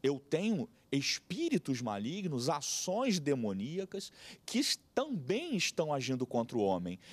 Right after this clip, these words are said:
Então, pra que eu não odeie o meu próximo, eu começo a tirar, às vezes, o foco dele como um endemoniado, mas como um, um satanás, e começo a dizer que Satanás, uma entidade,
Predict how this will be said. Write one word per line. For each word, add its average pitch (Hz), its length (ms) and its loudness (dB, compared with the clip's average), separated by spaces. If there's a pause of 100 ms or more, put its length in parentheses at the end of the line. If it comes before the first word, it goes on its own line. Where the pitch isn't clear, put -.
(100)
Então, 202 260 0
pra 208 200 -2
que - 180 -2
eu 202 120 4
não 240 240 0
odeie 127 640 2
o 123 120 0
meu 127 220 4
próximo, 127 760 0 (340)
eu 123 140 4
começo 139 460 -2
a - 20 -2
tirar, 139 420 2
às 143 140 -2
vezes, 120 300 0
o 113 80 -2
foco 151 540 0
dele 113 280 0
como 107 300 -2
um 101 60 -2
endemoniado, 98 800 -2 (420)
mas 113 360 -2
como 113 400 0
um, 110 340 -4
um 107 60 -4
satanás, 110 880 -2 (260)
e 127 60 -4
começo 151 480 0
a 147 40 0
dizer 131 360 -2
que 123 140 -4
Satanás, 139 1040 0 (320)
uma 107 200 2
entidade, 127 600 0